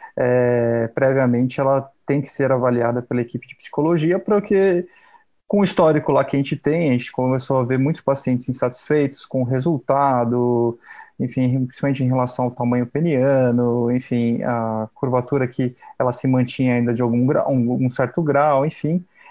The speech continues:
e a partir daí a gente, é, avaliou que isso é importante, né? Como você comentou, a gente publicou um artigo, é, recentemente agora no Journal of Sexual Medicine, falando sobre a importância da avaliação psicológica, e nesse artigo a gente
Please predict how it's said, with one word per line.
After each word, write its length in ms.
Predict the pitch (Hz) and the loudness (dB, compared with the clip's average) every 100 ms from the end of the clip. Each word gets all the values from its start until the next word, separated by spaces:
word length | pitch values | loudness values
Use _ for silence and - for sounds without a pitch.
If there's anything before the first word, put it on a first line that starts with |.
| - | -4
e 60 | 165 | -2
a 60 | |
partir 240 | - 156 156 | 0 0 2
daí 120 | 151 | 2
a 20 | |
gente, 400 | 160 - 165 139 - | 2 2 0 0 0
é, 100 | 143 143 - | 0 0 -2
avaliou 360 | 139 139 139 139 | 0 2 2 0
que 140 | 147 | -2
isso 160 | 139 147 | -2 -2
é 40 | |
importante, 800 | 147 156 156 - 120 113 131 - | -2 -2 -4 -4 -4 -4 -8 -4
né? 180 | 127 147 | -2 0
Como 200 | 165 165 | 0 0
você 220 | 156 151 | 0 -2
comentou, 480 | - 143 127 151 170 | -2 -2 -2 0 2
a 40 | |
gente 300 | 139 - - _ - | 0 -4 -14 _ -8
publicou 400 | 135 131 131 131 | -2 -2 -2 0
um 60 | 123 | 0
artigo, 500 | 123 - 160 160 156 _ _ _ _ _ _ _ 120 | -2 -2 0 0 -4 _ _ _ _ _ _ _ 0
é, 460 | 110 107 104 110 - - | 2 2 0 -2 -6 -10
recentemente 640 | 127 120 123 - 117 117 117 | -8 -4 -4 -2 -2 -2 -4
agora 260 | 120 120 | -2 -2
no 160 | 117 117 | 0 -2
Journal 300 | 117 113 113 | 0 -2 -2
of 80 | - | -4
Sexual 340 | 117 - 135 | -10 -6 -2
Medicine, 560 | 131 143 160 - 165 160 - - - - | 0 0 -2 -2 -4 -4 -8 -20 -10 0
falando 340 | 143 147 151 | 2 2 0
sobre 240 | 151 147 | 0 -2
a 40 | 160 | 0
importância 540 | 160 151 160 165 175 | -2 -2 0 -2 0
da 120 | 143 | 2
avaliação 460 | 131 131 131 127 131 | 2 2 0 -2 -6
psicológica, 600 | - - 151 185 170 156 | -4 -2 2 2 0 0
e 20 | |
nesse 260 | 147 170 170 | 0 0 0
artigo 440 | 156 147 - 160 | 0 -2 -2 0
a 40 | 175 | 2
gente 400 | 175 - 175 | 2 0 -2